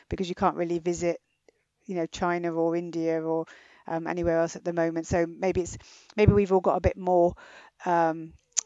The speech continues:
just feel more comfortable having things closer to home where we can keep an eye on them, uh, as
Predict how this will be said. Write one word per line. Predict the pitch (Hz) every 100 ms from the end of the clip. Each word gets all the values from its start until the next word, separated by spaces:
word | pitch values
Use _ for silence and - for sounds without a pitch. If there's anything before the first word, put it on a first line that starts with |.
| 427 _ - - -
just | 208 - -
feel | - 220 202
more | 180
comfortable | - 196 - 175 170
having | 175 165
things | 160 170 170
closer | - 165 -
to | 165
home | 165 165
where | 165 165
we | 165
can | 160 170 165 160
keep | - 175
an | 170 156
eye | 170 165
on | 156 156
them, | 156 156 - - - _
uh, | 160 151 -
as | 156 160 160